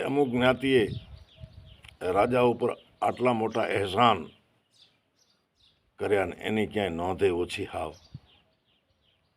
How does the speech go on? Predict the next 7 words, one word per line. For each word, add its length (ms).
મિત્રો, 200
મારે 240
વાત 280
કરવી 280
છે 160
કચ્છના 380
રાજવી 480